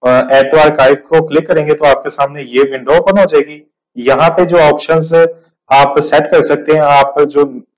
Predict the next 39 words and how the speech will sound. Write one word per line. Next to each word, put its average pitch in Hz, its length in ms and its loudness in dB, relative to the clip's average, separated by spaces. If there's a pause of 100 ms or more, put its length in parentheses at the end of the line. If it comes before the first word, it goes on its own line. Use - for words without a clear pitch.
(120)
archive 139 340 2
बनेगी 151 380 -4
उसका 151 240 -2
नाम 123 300 0
set 185 200 -8 (100)
कर 185 100 0
सकते 160 340 -4
हैं, 156 320 -4 (180)
उसकी 156 240 -6
format 143 440 0
set 175 300 0 (100)
कर 160 120 2
सकते 147 360 -6
हैं, 147 180 0 (420)
compression 135 580 0
method, 160 500 0
इसको 143 240 -4
मैं 151 100 2
recommend 139 360 -4
करूंगा 135 300 0
आप 131 280 2
best - 480 -4
पे 170 60 2
रखते 160 280 -2
हैं, 131 180 -10 (520)
अ, 120 340 2
और 117 360 0
सारी 131 360 0
archives 123 420 0
के 131 120 -4
लिए 120 360 -2 (400)
जो 127 160 0
इस 127 160 -4
मर्जी 127 220 0
type 135 320 0
की 131 60 0
आप 123 160 0
बनाएं, 110 220 -4 (460)
और 127 520 0